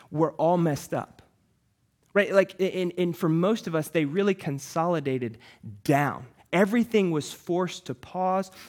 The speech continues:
and to stop. And that was really beautiful because it allowed us to see the reality of what we were feeling, the chaos that we were denying for so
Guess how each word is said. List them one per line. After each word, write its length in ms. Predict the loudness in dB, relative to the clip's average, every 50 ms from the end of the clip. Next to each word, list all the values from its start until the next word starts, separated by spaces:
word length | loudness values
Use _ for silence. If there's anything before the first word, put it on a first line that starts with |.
| -16 -8
and 160 | -6 -6 -4 -4
to 100 | -6 -8
stop. 600 | -6 -8 -10 -8 -2 0 0 0 0 -2 -8 -12 _ _ _ _ _ _ _ _ _ _ _ _ _ _ _ _ _ _ -4
And 180 | -2 0 2 2
that 140 | 2 2 0
was 180 | -2 -4 -4
really 340 | -6 -4 -2 0 0 0 0
beautiful 500 | -2 -2 -4 -4 -4 -4 -6 -6 -8 -6
because 840 | -6 -6 -8 -8 -10 -12 -10 -6 -6 -6 -6 -8 -12 -16 -20 -20 _ _ _ _ _ _ _ _ _ _ -6
it 100 | -4 -2
allowed 460 | -2 0 0 0 0 0 0 0 -2
us 120 | -2 -6 -8
to 140 | -10 -12 -12
see 680 | -12 -12 -14 -14 -14 -8 -6 -4 -4 -6 -6 -10 -18 _ _ _ _ _ _ _ _ _ _ _ -6
the 120 | -4 -2
reality 440 | -2 0 0 2 2 2 2 2 0
of 100 | 0 0
what 140 | -2 -2 -2
we 100 | -2 -2
were 100 | -4 -4
feeling, 360 | -6 -4 -4 -4 -2 -2 -4
the 80 | -6 -8
chaos 760 | -8 -10 -14 -12 -6 -4 -2 0 0 0 0 -2 -6 -10
that 180 | -10 -10 -8 -6
we 140 | -6 -6 -6
were 160 | -4 -6 -6
denying 640 | -6 -4 -4 -4 -4 -2 -2 -2 -2 -2 -4 -6
for 180 | -8 -10 -12 -12
so 640 | -12 -12 -14 -12 -10 -6 -4 -4 -4 -4 -6 -8